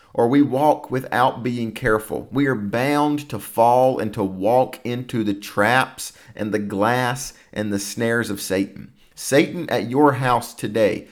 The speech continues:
has a snare. Young person, Satan at school, around your friends, has a snare. Satan on the internet tonight has a snare. Satan, uh, will put you in the right pla-, or you'll be in the right place where Satan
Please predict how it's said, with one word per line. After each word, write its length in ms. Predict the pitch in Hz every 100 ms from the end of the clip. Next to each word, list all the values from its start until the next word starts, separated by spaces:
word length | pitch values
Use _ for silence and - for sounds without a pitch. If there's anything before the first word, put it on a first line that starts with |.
| _
has 200 | - 107
a 80 | 98
snare. 520 | - 107 98 87 - - _ -
Young 180 | 135
person, 380 | 143 139 - 104
Satan 480 | 101 143 165 - 147
at 160 | 90 -
school, 640 | - - 156 151 110 - - -
around 400 | 117 127 120 120
your 120 | 120
friends, 720 | - - 147 143 92 - - _
has 240 | - 123 113
a 60 |
snare. 560 | 104 - 123 117 85 82 - -
Satan 500 | - 135 160 170 165
on 180 | 143 139
the 100 | 131
internet 520 | 127 151 147 113 -
tonight 380 | 123 104 95 - - -
has 260 | - 127 123
a 40 |
snare. 600 | 107 - 127 123 104 67 -
Satan, 680 | - 131 151 - 185 175 - - -
uh, 60 |
will 140 | 104 107
put 320 | - 160 -
you 100 | 151
in 140 | 127
the 100 | 113
right 380 | 104 117 135 -
pla-, 160 | - 101
or 60 |
you'll 180 | 123 190
be 160 | 180 156
in 80 |
the 80 | 120
right 360 | 104 104 127 104
place 400 | - 117 104 -
where 120 | 101
Satan 580 | - - 135 143 151